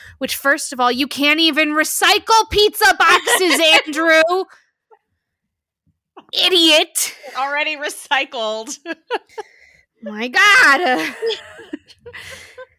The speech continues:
Speaker 1: But second of all, <laughs> those pizza boxes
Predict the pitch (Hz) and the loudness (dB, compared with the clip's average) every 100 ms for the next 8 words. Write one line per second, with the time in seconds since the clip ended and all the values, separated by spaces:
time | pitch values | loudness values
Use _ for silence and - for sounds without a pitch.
0 | _ - _ 349 - - 494 - 466 349 | _ -20 _ -6 -2 -2 0 2 2 4
1 | 320 285 320 415 349 - - - - - | 4 4 2 0 -2 -10 -18 -14 -12 -10
2 | - - - - _ 605 _ _ _ _ | -12 -14 -20 -20 _ _ _ _ _ _
3 | _ _ _ _ - 370 539 622 - 440 | _ _ _ _ -4 -2 0 -4 -8 -6
4 | 427 - 240 233 233 - - 220 240 - | -6 -6 -4 -2 -4 -6 -10 -8 -10 -14